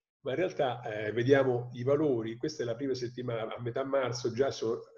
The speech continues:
dei valori di pasta del trenta per cento in più, la farina, eh, quaranta per cento, il lievito, infatti,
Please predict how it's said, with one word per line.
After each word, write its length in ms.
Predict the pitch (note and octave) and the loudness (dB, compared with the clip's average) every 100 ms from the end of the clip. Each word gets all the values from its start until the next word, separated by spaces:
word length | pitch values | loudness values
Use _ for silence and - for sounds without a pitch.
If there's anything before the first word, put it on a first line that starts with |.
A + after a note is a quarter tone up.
| A2+ | -6
dei 100 | A#2+ | -2
valori 240 | B2 C#3 B2+ | 4 6 4
di 140 | A#2+ | 2
pasta 340 | C3+ B2+ B2+ | 0 0 0
del 100 | A2 | -4
trenta 320 | - C3 B2+ C#3+ | -2 -2 0 -4
per 120 | A#2 | -4
cento 440 | - C3 A2 A2 | -2 -2 -2 -6
in 140 | A2+ B2 | -12 -10
più, 400 | A#2+ A2 G#2+ B2+ _ _ _ _ _ - | -6 -4 -4 -6 _ _ _ _ _ -8
la 120 | D3 | -6
farina, 680 | - D3 D3+ D3+ C3+ A2+ - | 0 0 0 0 0 0 -4
eh, 420 | - A2 A2 A2 | -10 -8 -8 -8
quaranta 420 | - B2 B2 B2 A#2 | -6 -2 0 0 -2
per 120 | A2+ | -4
cento, 440 | - A#2+ A2+ A2 | -2 -2 0 -2
il 80 | A#2 | -2
lievito, 440 | B2+ C#3 A#2 A2 | 0 2 0 -2
infatti, 540 | B2+ - A#2 - G#2+ | -4 -2 -2 -2 -10